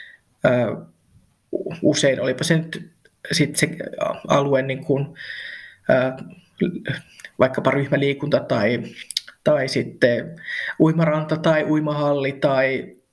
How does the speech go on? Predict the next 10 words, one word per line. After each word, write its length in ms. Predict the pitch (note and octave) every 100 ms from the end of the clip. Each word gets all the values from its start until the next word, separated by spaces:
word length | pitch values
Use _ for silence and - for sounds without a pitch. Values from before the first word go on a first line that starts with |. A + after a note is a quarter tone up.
| -
tai 180 | C#3+ C#3+
ravintola, 580 | D3 D3+ D3+ D3+ C#3 C3
jossa 220 | C3+ D3
ollaan 220 | C3+ C3+
syö-, 380 | - D3 C#3 -
syömässä, 540 | - C#3+ C3 B2+ - E3
tai 300 | C#3+ B2+ -
esimerkiksi 280 | D3 D3+ C#3
vaikka 220 | D3 -
ruokaosti-, 920 | D#3+ D#3 - - D3+ E3 E3 - -